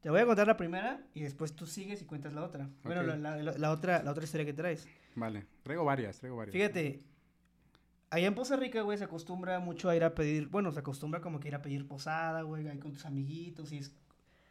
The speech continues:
Speaker 1: Pues ya sabes, ¿no, güey? Quieres dinero para comprar tacos
Speaker 2: Ujú.
Speaker 1: o dulces. Y me acuerdo que yo, este, yo iba en sexto año de primaria, esto, esto fue en el dos mil uno, me acuerdo. Eh, bueno, iba, iba a ser dos mil uno porque fue en diciembre,
Speaker 2: Ujú.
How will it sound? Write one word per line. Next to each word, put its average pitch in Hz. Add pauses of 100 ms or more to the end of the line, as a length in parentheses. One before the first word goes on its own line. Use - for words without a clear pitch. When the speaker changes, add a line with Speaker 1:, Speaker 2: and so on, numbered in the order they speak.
(300)
Speaker 1:
Pues 175
ya 233
sabes, 208
¿no, 196
güey? 185
Quieres 180
dinero 170
para 151
comprar 143
tacos 139 (120)
Speaker 2:
Ujú. 143 (180)
Speaker 1:
o 139
dulces. 135 (580)
Y 156
me 156
acuerdo 180
que 185
yo, 180
este, 151 (500)
yo 160
iba 170
en 175
sexto 175
año 180
de 175
primaria, 165
esto, 175
esto 165
fue 175
en 175
el 165
dos 143
mil 156
uno, 202
me 160
acuerdo. 170 (960)
Eh, -
bueno, 190
iba, 185
iba 208
a 196
ser 196
dos 165
mil 165
uno 160
porque 139
fue 170
en 170
diciembre, 165 (160)
Speaker 2:
Ujú. 104